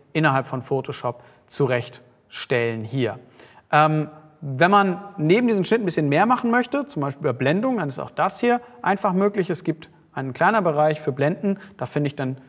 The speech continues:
zum Beispiel, äh, in Schwarz oder Weiß abblenden oder ein ganz normaler,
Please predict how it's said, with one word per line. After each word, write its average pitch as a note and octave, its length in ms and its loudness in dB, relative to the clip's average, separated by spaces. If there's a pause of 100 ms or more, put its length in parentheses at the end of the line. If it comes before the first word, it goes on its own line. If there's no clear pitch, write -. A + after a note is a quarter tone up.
zum - 140 -10
Beispiel, B2+ 380 -4 (360)
äh, B2 200 -2 (100)
in C3+ 160 -10
Schwarz D#3+ 400 2
oder C3 140 0
Weiß C#3+ 260 2
abblenden D3+ 380 0
oder D#3+ 100 2
ein D#3 80 4
ganz F#3 240 2
normaler, D3+ 680 4